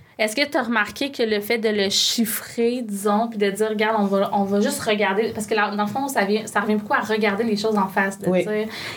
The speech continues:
Speaker 1: est-ce que ça fait déjà une différence de constater, tu sais, qu'il y a des écarts, qu'il y a des, qu'il y a de la discrimination, qu'on s'en rend pas compte qu'on en fait ?
Speaker 2: Oui, effectivement, euh, tu sais, Élise, ça, ça vise à,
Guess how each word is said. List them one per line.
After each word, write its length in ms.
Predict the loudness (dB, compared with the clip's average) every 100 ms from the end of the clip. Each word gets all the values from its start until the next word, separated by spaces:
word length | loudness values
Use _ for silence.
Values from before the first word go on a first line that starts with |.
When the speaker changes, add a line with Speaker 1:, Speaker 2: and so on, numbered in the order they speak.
| -4
Speaker 1:
est-ce 160 | -2 0
que 80 | 0
ça 160 | 0
fait 400 | -2 -4 0 0
déjà 300 | 0 0 0
une 100 | 0
différence 560 | -2 0 0 2 2 2
de 80 | 0
constater, 1040 | 0 -2 0 -2 -2 -2 -2 0 0 0 -2
tu 40 |
sais, 100 | -2
qu'il 100 | 0
y 40 | 0
a 20 |
des 220 | 0 0
écarts, 520 | 0 2 2 2 0
qu'il 100 | -2
y 20 | -2
a 80 |
des, 260 | 2 0 0 -6 -10 -12 -14 -6
qu'il 100 | -2
y 20 |
a 20 |
de 60 | 2
la 120 | 2
discrimination, 840 | 0 -2 0 2 2 0 0 0
qu'on 120 | 0 0
s'en 160 | 2
rend 140 | 2 2
pas 80 |
compte 240 | 2 0 0
qu'on 180 | 0 2
en 240 | 0 -2
fait ? 440 | -6 -2 0 -2 -6 -4
Speaker 2:
Oui, 160 | 0 2 0 -2
effectivement, 680 | 0 0 0 0 2 4
euh, 180 | 2 2
tu 80 | -2
sais, 120 | 0
Élise, 360 | 2 2 0 2
ça, 220 | 2 2
ça 180 | 2 0
vise 240 | 2 0
à, 400 | 2 0 -2 -6